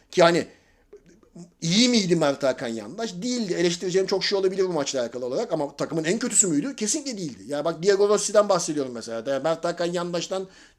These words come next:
Mert Hakan Yandaş takımda en çok kilit pas yapan adamdı mesela bu maçta. Ve Oyununu bir kenara bırak. Kötü oynadı, çok kötü oynadı diyelim.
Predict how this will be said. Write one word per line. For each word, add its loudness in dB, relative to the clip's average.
Mert 0
Hakan 0
Yandaş -2
takımda -4
en -4
çok -8
kilit -8
pas 0
yapan -2
adamdı -4
mesela -2
bu -6
maçta. -12
Ve -20
Oyununu 4
bir -6
kenara 4
bırak. -2
Kötü -2
oynadı, 2
çok 0
kötü -2
oynadı -2
diyelim. -12